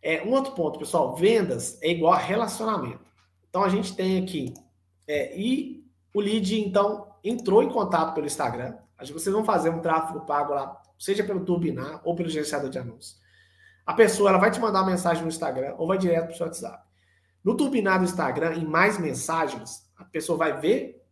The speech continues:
o, o, o anúncio do imóvel, vai clicar e vai te mandar uma mensagem no direct. O que que você tem que fazer? Levar ele pra lá no WhatsApp. Por quê? No WhatsApp, você vai ter mais proximidade com o cliente.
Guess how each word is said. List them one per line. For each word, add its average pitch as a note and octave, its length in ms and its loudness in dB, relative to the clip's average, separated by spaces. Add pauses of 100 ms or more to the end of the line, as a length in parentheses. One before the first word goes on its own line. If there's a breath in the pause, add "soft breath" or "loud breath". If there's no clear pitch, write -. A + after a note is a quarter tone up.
o, E3 100 -6
o, D3 720 -4 (640)
o D3+ 120 0
anúncio C#3+ 340 -4
do C3+ 100 -6
imóvel, B2 460 -8 (160)
vai G3 180 2
clicar F#3 420 0
e F3+ 40 4
vai G3+ 80 0
te G#3 100 -6
mandar G3 200 -2
uma F#3 80 0
mensagem F3+ 340 -4
no F3 60 -6
direct. - 420 -8
O - 420 -20
que A#3 120 -10
que - 40 -2
você B3+ 80 -2
tem A3+ 120 -2
que - 80 -8
fazer? E3+ 300 2
Levar G3 380 4
ele G3 140 0
pra G3 140 -2
lá A3 100 2
no A3+ 80 0
WhatsApp. - 580 -6
Por - 160 -8
quê? E3+ 200 -2
No F3 80 -2
WhatsApp, G#3 720 0
você F3 180 -2
vai F#3 180 2
ter F#3+ 400 0
mais F#3 220 0
proximidade G3 800 -2
com F3+ 80 -12
o F3 60 -10
cliente. D3+ 440 -8